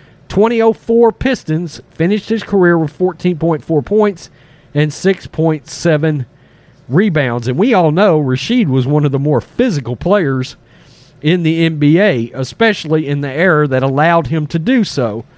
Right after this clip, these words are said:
We talked about when Steph Curry and all the guys started shoot-, shooting up threes, the game, the game changed, okay? And we gotta remember, LeBron didn't win a title for a while after coming into the league.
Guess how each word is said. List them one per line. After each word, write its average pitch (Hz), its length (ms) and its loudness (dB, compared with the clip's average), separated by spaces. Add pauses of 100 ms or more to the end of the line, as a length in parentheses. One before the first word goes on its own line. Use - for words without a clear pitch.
(200)
We 139 100 2
talked 226 360 0
about 120 380 -2 (440)
when 123 160 0
Steph 185 340 0
Curry 202 380 0
and 170 120 -2
all 170 140 4
the 190 80 -2
guys 202 300 2
started 202 260 -2
shoot-, 151 320 -6
shooting 185 280 -6
up 180 160 -4
threes, 214 480 0 (500)
the 139 100 0
game, 175 540 0
the 139 100 -4
game 160 340 0
changed, 113 680 -6
okay? 127 480 0 (400)
And 139 160 2
we 151 80 2
gotta 247 240 2
remember, 269 480 0
LeBron 143 540 0
didn't 262 240 -2
win 262 160 0
a 277 100 -2
title 269 400 0
for 160 300 0
a 165 160 4
while 127 760 0 (540)
after 156 300 0
coming 160 340 -2
into 151 240 -2
the 131 80 -2
league. 135 500 0